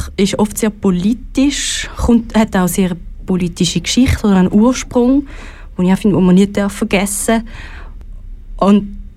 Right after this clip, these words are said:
darum eigentlich die Musikrichtung, weil, weil's, äh, weil's für, weil das für mich so ein bisschen die Musik von der Straße vielleicht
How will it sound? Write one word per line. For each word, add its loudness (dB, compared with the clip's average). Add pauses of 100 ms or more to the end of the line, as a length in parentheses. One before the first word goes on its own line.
(760)
darum 4
eigentlich 2
die 2
Musikrichtung, 2
weil, 0
weil's, -6
äh, -8 (1300)
weil's 0
für, -2 (120)
weil 4
das 0
für 2
mich 6
so -6
ein -4
bisschen 0 (240)
die 4
Musik 4
von 0
der 0
Straße 2
vielleicht 0